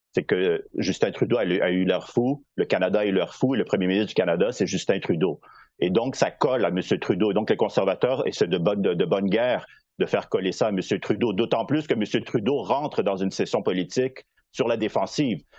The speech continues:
euh, sur le coût de la vie, sur le logement abordable.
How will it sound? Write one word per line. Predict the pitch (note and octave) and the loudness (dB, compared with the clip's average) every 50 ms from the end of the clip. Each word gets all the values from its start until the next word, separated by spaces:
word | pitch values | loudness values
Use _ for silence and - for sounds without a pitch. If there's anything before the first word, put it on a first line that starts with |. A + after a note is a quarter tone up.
| - _ - D#2+ | -16 _ -4 -2
euh, | E2+ E2 E2 E2+ | 0 2 2 0
sur | E2+ - - F#2+ | 0 -2 -2 0
le | F2+ E2+ | 0 0
coût | - A#2 | 0 0
de | G2+ F#2 | 0 2
la | G2 G#2 | 0 0
vie, | G#2 B2+ C#3+ C#3+ A#2 | 0 0 0 0 0
sur | - - F#2 | -2 -2 0
le | F#2 F2+ | 0 2
logement | F2 F2 F2 - G2+ G2+ | 2 0 0 0 0 0
abordable. | F#2+ F#2 G2+ F#2+ G2 G#2 C3 C#3 C#3+ B2 F#2 | 2 2 0 0 0 0 0 0 0 -2 -4